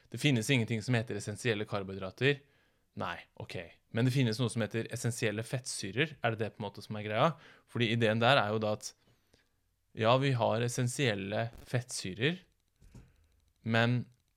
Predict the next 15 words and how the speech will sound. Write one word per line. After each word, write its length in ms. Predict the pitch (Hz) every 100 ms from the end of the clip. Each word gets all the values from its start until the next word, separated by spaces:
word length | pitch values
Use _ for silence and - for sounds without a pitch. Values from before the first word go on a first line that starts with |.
| _ _ _ _ _
av 200 | 113 127
de 100 | 123
fettsyrene 800 | 120 135 123 - 101 95 104 117 123 _ _ _ _ _ _ _ - _ -
som 160 | 117 -
finnes, 480 | 156 175 - - -
så 180 | - 127
er 240 | 95 98 104
det 100 | 117 - -
kun 240 | 117 127 127
to, 300 | - 123 208 - _ _ _ 127
hovedsakelig, 760 | 127 131 107 87 - 143 214 - _ -
som 180 | 123 110
er 200 | 107 -
essensielle, 920 | 113 - 110 - - 113 95 85 151 233 _ _ _ _ _ _ _ - -
som 160 | 127